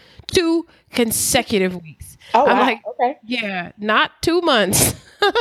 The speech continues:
Speaker 1: but two consecutive weeks. And so that is my goal, is to do two consecutive weeks off. And I want to do them by myself. So you know that I'm in a relationship. So I talked about two weeks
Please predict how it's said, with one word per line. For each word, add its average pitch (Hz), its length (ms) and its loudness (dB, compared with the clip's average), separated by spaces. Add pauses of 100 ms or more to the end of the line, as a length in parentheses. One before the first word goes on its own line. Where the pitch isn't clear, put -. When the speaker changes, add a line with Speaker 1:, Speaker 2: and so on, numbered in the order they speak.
(840)
Speaker 1:
but 285 240 0
two 311 420 0
consecutive 220 1000 -2
weeks. 170 400 -2
And 180 180 -2
so 180 500 0
that 202 380 -2
is 202 280 -2
my 180 240 -2
goal, 170 640 0
is 175 380 -2
to 175 500 -2
do 175 500 0 (120)
two 254 200 -4
consecutive 208 680 -2
weeks 180 260 -4
off. 165 300 0
And 214 160 0
I 214 100 2
want 220 280 -4
to 220 60 -6
do 220 160 -4
them 220 180 -4
by 214 160 0
myself. 208 580 -4 (500)
So 190 440 0
you 214 180 0
know 196 160 2
that 185 100 2
I'm 185 140 2
in 180 60 2
a 175 60 0
relationship. 185 560 -2
So 185 100 -2
I 170 80 0
talked 175 240 -6
about 175 240 -2
two 294 140 0
weeks 294 380 -2